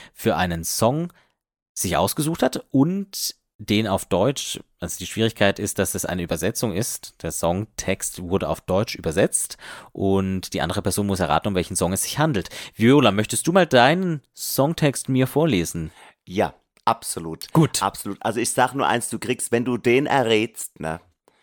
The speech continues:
Speaker 2: dann, ich weiß nicht, was du von mir kriegst, aber das, ich hab mir so Mühe gegeben.
Speaker 1: Okay.
Speaker 2: Mir so Mühe gegeben.
Speaker 1: Mhm.
Speaker 2: Ja. Also, pass auf.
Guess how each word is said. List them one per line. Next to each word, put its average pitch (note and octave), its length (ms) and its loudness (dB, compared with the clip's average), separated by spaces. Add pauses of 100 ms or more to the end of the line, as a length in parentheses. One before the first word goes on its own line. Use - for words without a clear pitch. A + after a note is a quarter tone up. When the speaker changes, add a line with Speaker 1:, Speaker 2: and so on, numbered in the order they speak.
(240)
Speaker 2:
dann, G2 240 -2
ich - 220 -4
weiß G#2+ 300 2
nicht, G#2 160 0
was F#2+ 180 0
du F#2 80 -8
von F2 220 -2
mir D#2+ 100 -4
kriegst, - 400 -12
aber E2 220 0
das, - 400 -4
ich - 200 -4
hab G2 200 -2
mir G2 160 0
so C#3+ 340 2
Mühe F#2+ 300 -2
gegeben. C#2+ 420 -14
Speaker 1:
Okay. A#2+ 220 4
Speaker 2:
Mir A#2+ 80 6
so E3+ 160 6
Mühe G#2 260 2
gegeben. C#2+ 500 -10
Speaker 1:
Mhm. A#2 500 0
Speaker 2:
Ja. C2+ 220 -16 (260)
Also, G2+ 520 2
pass G#2+ 220 -4
auf. G#1 340 -6